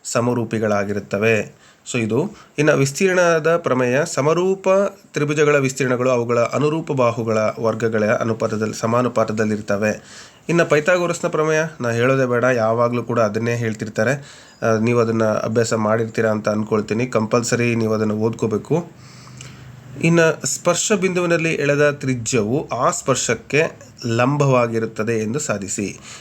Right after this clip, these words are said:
ಇದನ್ನು ಕೂಡ, ಇದ್ರ ಮೇಲೂ ಕೂಡ ಪ್ರಶ್ನೆಗಳನ್ನು ಕೇಳಿರ್ತಾರೆ. So not only for ಟೆಂತ್ ಸ್ಟೂಡೆಂಟ್ಸ್, ಆ, ಟಿ ಇ ಟಿ ಬರೀತಕ್ಕಂಥವ್ರು, ಜಿ ಪಿ ಎಸ್ ಟಿ ಆರ್ ಬರೀತಕ್ಕಂಥ ಸೈನ್ಸ್ ಆಸ್ಪಿರೆಂಟ್ಸ್, ಅವ್ರಿಗೂ ಕೂಡ ಇದು ಇಂಪಾರ್ಟೆಂಟು. ಇನ್ನು ಬಾಹ್ಯ ಬಿಂದುವಿನಿಂದ ವೃತ್ತಕ್ಕೆ ಎಳೆದ ಸ್ಪರ್ಶಕಗಳು ಪರಸ್ಪರ ಸಮನಾಗಿರ್ತವೆ ಎಂದು ಸಾಧಿಸಿ.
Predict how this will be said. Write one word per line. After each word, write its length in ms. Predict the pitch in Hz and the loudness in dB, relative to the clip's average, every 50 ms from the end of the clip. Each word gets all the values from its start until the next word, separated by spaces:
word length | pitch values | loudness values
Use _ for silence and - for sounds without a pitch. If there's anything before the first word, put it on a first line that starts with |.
| - - - | -8 -4 0
ಇದನ್ನು 240 | 143 147 156 160 | 2 2 2 2
ಕೂಡ, 160 | 135 147 143 143 | 2 4 4 4
ಇದ್ರ 240 | 143 139 123 131 | 4 4 2 2
ಮೇಲೂ 200 | 135 139 131 135 | 2 2 2 2
ಕೂಡ 140 | 131 135 127 | 0 0 0
ಪ್ರಶ್ನೆಗಳನ್ನು 560 | 127 - 123 110 - 127 117 120 117 117 117 | -2 -2 -4 -4 -2 0 0 0 0 -2 -2
ಕೇಳಿರ್ತಾರೆ. 580 | 110 120 113 110 110 107 104 110 120 151 165 - - - | -2 -4 -4 -4 -2 -2 0 0 0 0 -2 -6 -6 -4
So 80 | - 117 | -2 0
not 220 | 110 - - 131 135 | 2 2 2 2 2
only 200 | 143 151 143 143 | 2 2 0 0
for 140 | 151 139 135 | 0 0 2
ಟೆಂತ್ 200 | 139 135 143 139 | 2 2 0 -2
ಸ್ಟೂಡೆಂಟ್ಸ್, 480 | - - 143 135 139 147 156 - - | -4 -2 0 0 0 0 -2 -4 -6
ಆ, 200 | - - 120 120 113 117 113 - - | -4 -2 0 0 -2 -2 -6 -10 -6
ಟಿ 160 | - 139 135 135 | -2 0 2 2
ಇ 40 | |
ಟಿ 140 | 131 131 131 | 2 2 0
ಬರೀತಕ್ಕಂಥವ್ರು, 760 | 120 120 123 123 131 127 - 123 113 - 123 117 117 117 113 - - - - - - - 120 | 0 0 0 0 0 0 0 -2 -2 0 0 0 0 -2 -4 -6 -12 -16 -18 -18 -14 -8 0
ಜಿ 140 | 107 135 | 2 2
ಪಿ 160 | 135 135 143 135 | 4 4 4 2
ಎಸ್ 140 | 131 131 | 2 0
ಟಿ 120 | - 139 135 | 0 0 2
ಆರ್ 120 | 127 123 | 2 2
ಬರೀತಕ್ಕಂಥ 520 | 110 117 113 113 107 120 - 117 113 110 113 | 2 0 -2 -2 -2 -4 -4 -4 -4 -2 -2
ಸೈನ್ಸ್ 400 | 113 - - 120 135 143 131 139 | -2 -2 0 0 0 0 0 2
ಆಸ್ಪಿರೆಂಟ್ಸ್, 560 | 120 113 113 - - 113 113 110 107 - 110 | 0 0 0 -2 -4 -4 -2 -2 -2 0 0
ಅವ್ರಿಗೂ 240 | 110 120 127 123 123 | 0 0 0 -2 -4
ಕೂಡ 180 | - 135 123 | -2 0 0
ಇದು 120 | 120 117 117 | 0 0 0
ಇಂಪಾರ್ಟೆಂಟು. 920 | 113 110 107 117 117 113 110 107 104 - 151 170 - - - - - - - - _ - | 0 0 0 0 2 2 2 0 0 -2 -2 -4 -4 -10 -20 -20 -20 -20 -20 -10 _ -2
ಇನ್ನು 140 | 160 165 | 0 2
ಬಾಹ್ಯ 280 | 147 139 147 156 180 202 | 4 4 2 2 2 0
ಬಿಂದುವಿನಿಂದ 460 | 190 190 190 180 180 175 175 175 165 | 0 -2 -2 -2 -2 -2 -2 -2 0
ವೃತ್ತಕ್ಕೆ 420 | 170 156 151 147 139 165 - - 160 | 0 0 -2 -2 -4 -4 -4 -2 0
ಎಳೆದ 260 | 151 147 143 139 143 | 0 0 2 0 0
ಸ್ಪರ್ಶಕಗಳು 680 | 143 - - 135 - - 147 135 139 135 135 131 131 | 0 -2 -4 -4 -2 -2 -2 -2 0 0 0 0 0
ಪರಸ್ಪರ 380 | - 131 127 123 - - 131 123 | 2 0 0 0 0 -2 -2 -2
ಸಮನಾಗಿರ್ತವೆ 680 | - - 117 120 117 117 117 117 110 - 113 110 113 | 0 0 0 2 2 2 0 -2 -2 0 0 2 2
ಎಂದು 140 | 113 110 110 | 2 0 -2
ಸಾಧಿಸಿ. 480 | 104 - 107 98 101 98 - - 101 | -2 -4 -4 -4 -4 -6 -6 -6 -6